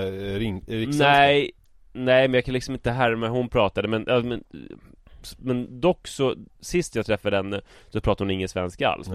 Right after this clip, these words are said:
Speaker 1: Nej.
Speaker 2: nu kunde hon ändå liksom gratulera till bebisen och säga att det var kul att se mig igen.
Speaker 1: Ja.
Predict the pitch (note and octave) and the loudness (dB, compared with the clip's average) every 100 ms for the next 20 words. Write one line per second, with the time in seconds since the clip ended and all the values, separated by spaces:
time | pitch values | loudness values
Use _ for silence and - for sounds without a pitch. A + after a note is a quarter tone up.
0 | A#2 C3+ C3 B2+ A#2 A#2 G2 F#2+ G2 - | 0 0 0 0 0 0 -2 -4 -4 -8
1 | G2 G#2 G2+ A2 B2 A#2 A2+ G2+ G2 F#2 | -8 -6 -6 -2 2 2 0 0 2 2
2 | F#2+ G2 - G2+ G2 - - - - A2 | 0 -2 0 0 -2 -10 -20 -8 -4 -4
3 | - - - G2+ F#2 F2+ F#2+ F#2 - - | -6 -6 0 2 2 -2 -4 -6 -8 -4
4 | F#2+ F#2 G2 - D#3 G2+ - G1+ B1+ F#2+ | -4 -2 -6 -4 -2 -2 -4 -10 -10 -8
5 | G2 | -8